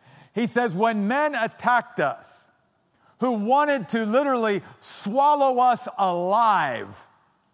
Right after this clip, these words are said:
when their rage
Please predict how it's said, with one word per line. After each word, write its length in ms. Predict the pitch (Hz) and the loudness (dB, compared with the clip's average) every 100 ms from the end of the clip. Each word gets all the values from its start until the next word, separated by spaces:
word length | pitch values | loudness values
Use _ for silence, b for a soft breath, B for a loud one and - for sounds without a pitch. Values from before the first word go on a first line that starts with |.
| _ _ _ _ _ _ _ _ b b - | _ _ _ _ _ _ _ _ b b -4
when 200 | 202 208 | -2 0
their 180 | 208 196 | 0 -2
rage 1120 | 175 202 262 262 226 185 139 107 101 - | -2 0 2 2 2 -2 -4 -8 -8 -8